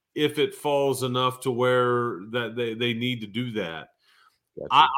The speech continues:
Speaker 1: I have a feeling, though, that he's put enough out there and it's, eh,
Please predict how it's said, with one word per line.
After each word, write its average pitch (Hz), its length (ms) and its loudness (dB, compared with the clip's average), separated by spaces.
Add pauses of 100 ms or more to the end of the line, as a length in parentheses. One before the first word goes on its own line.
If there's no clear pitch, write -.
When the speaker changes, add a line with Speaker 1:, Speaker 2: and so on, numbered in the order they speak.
(140)
Speaker 1:
I 160 40 2
have 143 200 4
a 123 80 0
feeling, 127 460 0
though, 117 420 2
that 110 420 -2
he's 131 240 -6
put 151 260 2
enough 127 380 0
out 123 300 -2
there 110 440 0
and 110 220 -4
it's, - 440 -8 (640)
eh, - 40 -20